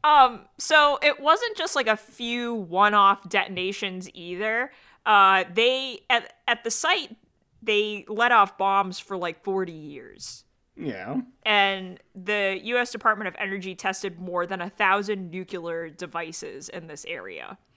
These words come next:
Speaker 1: Uh, so when those above-ground tests started in nineteen fifty-one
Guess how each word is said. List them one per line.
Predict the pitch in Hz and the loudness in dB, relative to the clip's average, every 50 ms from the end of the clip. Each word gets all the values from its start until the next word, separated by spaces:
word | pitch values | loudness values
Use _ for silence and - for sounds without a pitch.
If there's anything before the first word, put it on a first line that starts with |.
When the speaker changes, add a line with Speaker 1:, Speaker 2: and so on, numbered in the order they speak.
| _ _ _ _ _ _ _ _ _ _ _ - | _ _ _ _ _ _ _ _ _ _ _ 0
Speaker 1:
Uh, | - 202 202 196 185 175 165 - - | 2 4 4 4 2 0 -4 -6 -8
so | 208 - - 240 233 233 226 208 | -10 -4 0 2 2 2 2 0
when | 233 240 233 226 233 220 220 - - | 0 0 0 0 -2 -4 -6 -10 -8
those | 202 226 226 226 226 214 - - | -4 -2 0 2 0 0 0 -2
above-ground | 220 185 - - 240 277 349 - - 277 254 240 233 220 202 | -4 -4 2 4 4 4 4 2 0 0 2 2 2 0 -2
tests | - 226 202 190 - - | 0 0 0 0 -2 -4
started | - - - 220 214 214 214 190 175 165 165 - | -8 -4 0 2 4 4 4 2 -2 -6 -6 -6
in | 117 185 175 | -8 -8 -6
nineteen | 175 180 190 185 - 196 185 | -6 -6 -6 -8 -10 -12 -10
fifty-one | 185 170 170 170 - 180 180 254 262 247 226 214 196 190 185 185 | -8 -8 -10 -8 -10 -8 -4 0 2 2 4 4 2 0 -2 -6